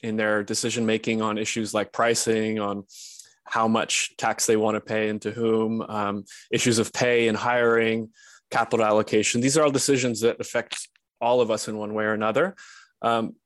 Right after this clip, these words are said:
but these, uh, few people, uh, in very high places, uh, in, uh, the business world also indirectly affect our lives through their influence over public policy and the rules of the game. So we're set up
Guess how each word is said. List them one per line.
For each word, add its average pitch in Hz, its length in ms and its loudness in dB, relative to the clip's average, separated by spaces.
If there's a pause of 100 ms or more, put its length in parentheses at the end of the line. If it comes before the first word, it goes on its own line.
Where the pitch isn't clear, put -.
but 151 300 0
these, 160 560 0 (180)
uh, 131 240 2 (220)
few 165 240 2
people, 139 600 0 (120)
uh, 117 320 0
in 120 280 -4
very 117 380 2
high 113 220 -2
places, 117 640 -2 (100)
uh, 107 140 0
in, 107 420 -2
uh, 107 200 0
the 107 100 -2
business 113 360 -2
world 113 200 2
also 139 420 4 (260)
indirectly 127 560 0
affect 110 340 -4 (580)
our 113 120 2
lives 107 340 0
through 110 160 -6
their 104 120 -2
influence 104 420 -8
over 101 200 0
public 104 280 -2
policy 95 400 -2
and 95 60 -6
the 92 60 -8
rules 98 240 -4
of 92 40 -8
the 98 80 -4
game. 95 380 -4 (380)
So 139 340 4
we're 165 240 4
set 165 300 2
up 131 280 2